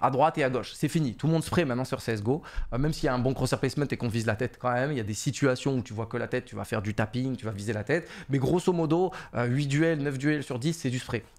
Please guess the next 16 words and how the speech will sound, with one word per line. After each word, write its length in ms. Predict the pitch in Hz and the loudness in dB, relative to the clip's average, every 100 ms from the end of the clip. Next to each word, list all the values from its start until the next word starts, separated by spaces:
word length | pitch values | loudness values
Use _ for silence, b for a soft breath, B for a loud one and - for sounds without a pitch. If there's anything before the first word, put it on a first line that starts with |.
| - | -4
Voilà, 280 | 110 113 135 | 2 4 4
peut-être 320 | 120 143 - | 4 2 4
qu'avec 240 | 120 117 | 2 2
C 100 | - | 4
S 140 | 120 104 | 4 6
deux, 220 | 135 165 | 4 4
on 100 | 123 | 2
va 120 | 120 110 | 2 2
voir 260 | 123 127 | 2 2
une 560 | 120 120 127 123 123 117 | 0 2 2 2 2 0
plus 140 | - 131 | -4 -4
grande 340 | 135 156 165 - - | 0 0 -2 -6 0
polyvalence 840 | 180 156 160 143 139 127 131 - | 2 4 4 4 2 -2 -8 -4
dans 160 | 123 127 | 2 4
les 140 | 131 | 4
duels. 300 | 120 120 101 | 2 2 0